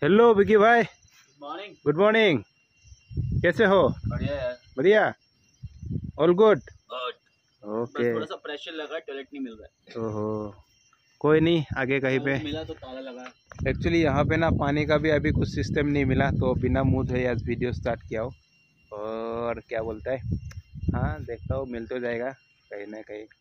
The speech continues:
Speaker 1: यहाँ पे उतरने से दुनिया भर का घर है, पूरा गांव विलेज है, लुंगडर ना, ई लुंगडर शायद विलेज का नाम है ये। तो गाइस finally टाइम हो चुका है ये खूबसूरत सा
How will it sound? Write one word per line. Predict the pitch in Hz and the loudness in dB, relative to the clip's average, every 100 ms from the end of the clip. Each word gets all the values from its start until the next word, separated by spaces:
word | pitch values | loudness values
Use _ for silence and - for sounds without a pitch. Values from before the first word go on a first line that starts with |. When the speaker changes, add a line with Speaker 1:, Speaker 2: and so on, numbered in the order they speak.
| _ 107 | _ -18
Speaker 1:
यहाँ | 107 101 | -14 -12
पे | 107 107 - _ - | -12 -14 -20 _ -18
उतरने | 127 123 120 123 | -10 -6 -6 -8
से | - 131 _ _ _ - | -10 -16 _ _ _ -12
दुनिया | 113 123 | -6 -6
भर | 117 117 | -6 -8
का | 123 | -10
घर | 107 107 110 113 | -10 -6 -6 -4
है, | |
पूरा | 110 117 117 107 | -6 -6 -6 -4
गांव | 113 120 | -2 -2
विलेज | 104 113 123 110 | -4 -6 -4 -4
है, | 123 - _ _ _ _ _ _ _ _ _ 127 | -8 -10 _ _ _ _ _ _ _ _ _ 0
लुंगडर | 143 156 151 156 113 | 2 4 2 2 0
ना, | 170 226 _ _ _ _ - | -4 -6 _ _ _ _ -6
ई | 156 | -4
लुंगडर | 151 143 139 143 139 _ | -2 -2 0 0 -2 _
शायद | 117 110 | -12 -12
विलेज | 104 110 104 | -10 -10 -10
का | - | -10
नाम | 107 104 101 | -10 -10 -12
है | 101 | -12
ये। | 104 - - | -12 -14 -2
तो | 185 196 | 2 4
गाइस | 233 233 | 4 2
finally | 220 226 226 233 233 | 2 2 4 4 4
टाइम | 208 214 185 | 4 4 4
हो | 202 | 2
चुका | 185 190 208 | 2 2 4
है | 208 208 143 - _ _ _ _ _ - | 6 4 0 -12 _ _ _ _ _ -4
ये | 156 185 185 | 2 4 2
खूबसूरत | - 196 202 - 196 196 | 2 2 2 2 4 4
सा | - 190 190 | 4 2 4